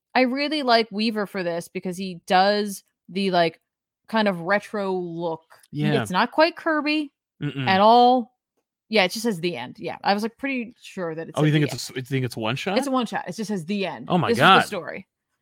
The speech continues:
Speaker 1: Um, the art's gorgeous. Like I said, does a really good job of drawing a lot of these older costumes,
Speaker 2: Yes.
Speaker 1: but not making it look too homage-y.
Speaker 2: Sure.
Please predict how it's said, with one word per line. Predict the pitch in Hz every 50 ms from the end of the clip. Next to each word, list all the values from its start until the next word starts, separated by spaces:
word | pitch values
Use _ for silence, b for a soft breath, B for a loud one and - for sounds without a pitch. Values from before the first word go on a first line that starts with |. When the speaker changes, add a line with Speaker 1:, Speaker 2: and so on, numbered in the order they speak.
| _ _ _ _ -
Speaker 1:
Um, | 226 220 214 208 196 190 190 190 190 185 180 - _ _ _ _ _ _ _ _ _ _ _ - 208 202
the | 196 208 240
art's | 247 240 285 285 -
gorgeous. | - - 220 214 214 208 208 226 220 202 - - - -
Like | 220 196 196
I | 196
said, | 190 - 202 185 180 180 185 185 175 - _
does | 202 202 202
a | 214 208
really | 190 190 214 220 214 226 233
good | 202 220 196
job | 170 190 185 180 180 180 185 180 180
of | 185 156
drawing | - 185 185 175 180 180 180 175
a | 175
lot | 170 175 175
of | 175 165
these | 170 165 - - -
older | - 202 208 214 214 202
costumes, | - 202 202 202 208 196 - - 220 208 202 202
Speaker 2:
Yes. | 135 139 135 - - - B B B B B B _
Speaker 1:
but | 240 240 226 220
not | 233 247 240 262 254 240
making | 233 233 240 233 214 - 226 220 220 208
it | 196 - -
look | 202 196 196 190 _ - _
too | - - - 202 190 185 185 180 180 180 175 175 170 143 _ _ _ _ _ _
homage-y. | 185 175 165 156 147 139 143 139 - 117 85 - 180
Speaker 2:
Sure. | - - - 202 151 110